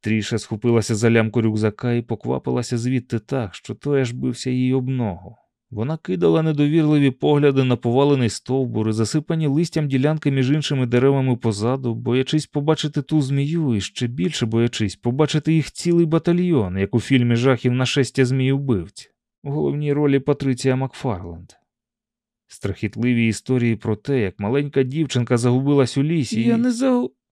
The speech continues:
Speaker 1: почала Тріша, а тоді, озирнувшись назад, перечепилась через каменюка, яка стирчала з усипаною галузками землі, заточилась, махнула вільною від рюкзака рукою у відчайдушній і марній спробі вберегти рівновагу, а тоді важко повалилася на бік.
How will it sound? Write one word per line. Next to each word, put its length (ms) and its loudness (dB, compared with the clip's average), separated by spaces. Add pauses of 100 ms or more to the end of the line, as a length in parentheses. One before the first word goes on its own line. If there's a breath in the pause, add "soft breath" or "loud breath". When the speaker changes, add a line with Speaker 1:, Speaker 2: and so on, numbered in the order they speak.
(720)
Speaker 1:
почала 340 4
Тріша, 460 0
а 40 -2
тоді, 260 2
озирнувшись 680 2
назад, 420 0
перечепилась 600 2
через 300 2
каменюка, 600 0
яка 180 0
стирчала 520 2
з 60 0
усипаною 580 0
галузками 520 0
землі, 460 0 (120)
заточилась, 840 -2
махнула 460 2
вільною 480 0
від 180 0
рюкзака 440 0
рукою 560 2
у 80 4
відчайдушній 640 2
і 60 0
марній 340 0
спробі 380 2
вберегти 460 4
рівновагу, 720 2
а 100 2
тоді 300 -2
важко 460 -4
повалилася 720 2
на 120 -2
бік. 560 -6